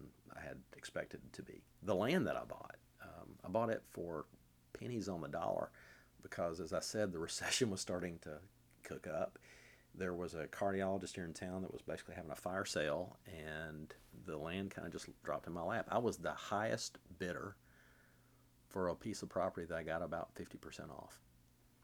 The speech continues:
Michael pointed out with these tragic things that had happened to us, and he had a story or two he told, was that so far up to now in our life, and this is something I can say to you very,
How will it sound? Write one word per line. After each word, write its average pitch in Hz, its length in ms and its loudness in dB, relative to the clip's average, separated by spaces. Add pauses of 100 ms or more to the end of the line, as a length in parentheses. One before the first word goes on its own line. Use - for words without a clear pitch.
(1300)
Michael 123 280 8
pointed 104 320 4
out 85 320 2 (1400)
with 98 220 0
these 95 340 0 (320)
tragic 113 460 8 (280)
things 98 300 4
that 78 120 -2
had 76 100 -2
happened 78 260 -6
to 80 140 -2
us, 82 80 -6
and 85 100 -6
he 90 60 -6
had 87 180 -2
a 73 100 -6
story 85 360 -6
or 78 40 -6
two - 140 -8
he 80 160 -6
told, - 380 -10 (800)
was 101 180 2
that - 160 0
so 117 200 6
far 120 440 10
up - 220 6
to - 100 -6
now 78 460 -2 (260)
in 85 120 -4
our 104 200 8
life, 69 500 4 (500)
and 85 80 -6
this 113 140 2
is 143 80 6
something 135 240 6
I 120 80 6
can 117 140 4
say 117 200 6
to 113 60 6
you 104 320 4
very, 107 460 4